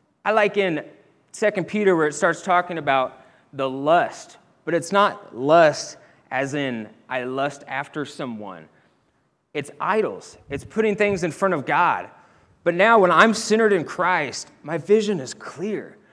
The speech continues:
And when I start to put my own self in the way of that, I can fall off that path of redemption super easily. This weekend, the Freedom Curriculum is the, the worship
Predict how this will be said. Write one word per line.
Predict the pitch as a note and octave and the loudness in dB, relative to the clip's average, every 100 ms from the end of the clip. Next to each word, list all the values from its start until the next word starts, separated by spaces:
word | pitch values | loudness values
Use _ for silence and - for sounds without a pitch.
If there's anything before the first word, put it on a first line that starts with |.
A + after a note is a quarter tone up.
| _ _ - | _ _ -10
And | D#3 | -4
when | E3 | -2
I | E3 F#3+ | 2 2
start | A3 A3+ G#3 | 2 0 0
to | F#3+ | 0
put | - G#3 | 0 0
my | F3+ G3+ F3+ | 4 4 4
own | F#3+ G3+ | 2 0
self | - A3 G#3+ G3+ - | 4 8 10 8 2
in | F3 | -2
the | E3+ | 0
way | G3 G3+ | 2 2
of | F#3 C#3 | 2 2
that, | G3 F#3 D#3 - | 2 4 2 0
I | G3 | -2
can | G3+ | -2
fall | D#3+ - G3 G3 | -6 0 2 4
off | F3 F#3 F#3 | 4 4 2
that | E3+ - | -2 -2
path | E3+ F3+ E3+ | -6 -6 -6
of | E3 | -8
redemption | D#3 C#3+ F#3 F3+ D#3 A2 F2 - _ _ _ _ _ _ | -8 -6 -8 -6 -6 -6 -8 -18 _ _ _ _ _ _
super | - - B3+ B3 | -20 -14 -12 -12
easily. | B2 D3 D#3+ E3 - - _ _ _ _ _ _ _ _ _ _ _ _ _ _ _ _ _ _ _ _ _ _ _ _ | -12 -12 -12 -16 -20 -20 _ _ _ _ _ _ _ _ _ _ _ _ _ _ _ _ _ _ _ _ _ _ _ _
This | F#3+ G3 G3 | -4 -4 -4
weekend, | G#3 G3 F#3 C#3+ A#2 - A#2+ | -6 -4 -4 -4 -8 -16 -16
the | C#3+ | -12
Freedom | D3 - G3 G3 | -8 -2 -2 -2
Curriculum | G3 D#3+ C#3 C#3 B2 A#2+ C#3+ - _ _ _ | -6 -8 -6 -6 -6 -6 -10 -18 _ _ _
is | C3+ C3+ | -12 -10
the, | B2+ C3+ A#2+ A#2 | -6 -2 0 -2
the | B2 | -6
worship | B2 D3 D#3 - | -6 -6 -6 -8